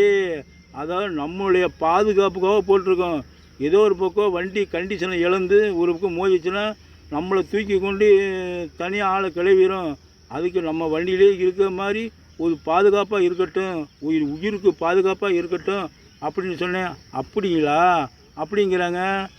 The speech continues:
அது மாதிரி போக்குவரத்துல நிறைய சிக்கல் இருக்குங்க. ஒரு பக்கம் நம்ம வந்து போயிட்டு இருக்கோம்னா, எந்த சைடு போகணும் தெரியுங்களா உங்களுக்கு? லெஃப்ட் சைடு போகணும். லெஃப்ட்னா எது, எதுன்னு தெரியுங்களா? லெஃப்ட்டு, ரைட்டு, இது இங்கிலீஷில் ஈஸியாக எல்லோரும் சொல்லிடுவீங்க.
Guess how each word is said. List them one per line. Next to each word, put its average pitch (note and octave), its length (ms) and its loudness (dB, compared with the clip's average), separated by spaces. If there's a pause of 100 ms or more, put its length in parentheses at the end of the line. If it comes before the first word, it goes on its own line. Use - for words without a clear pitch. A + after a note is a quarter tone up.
(240)
அது G3 100 -6
மாதிரி A#3 420 0
போக்குவரத்துல G#3 640 2
நிறைய F#3+ 340 -2
சிக்கல் F#3 320 -4
இருக்குங்க. F#3 500 -6 (320)
ஒரு F3 220 0
பக்கம் G3+ 280 0
நம்ம G3+ 240 0
வந்து A3 500 4
போயிட்டு G3+ 340 2
இருக்கோம்னா, G3+ 240 -2
எந்த G#3 200 -4
சைடு F#3 220 -2
போகணும் F#3+ 580 -2 (600)
தெரியுங்களா G3 300 4
உங்களுக்கு? E3+ 720 2 (460)
லெஃப்ட் F#3+ 320 0
சைடு G3 200 6
போகணும். D#3+ 380 -2 (300)
லெஃப்ட்னா G#3 520 2
எது, G3+ 200 4 (320)
எதுன்னு F3 440 -2
தெரியுங்களா? E3+ 640 -2 (420)
லெஃப்ட்டு, G#3 360 2
ரைட்டு, F#3+ 600 2
இது E3 260 -2
இங்கிலீஷில் G3+ 440 -2
ஈஸியாக G#3+ 380 0
எல்லோரும் G3+ 240 4
சொல்லிடுவீங்க. F3 540 2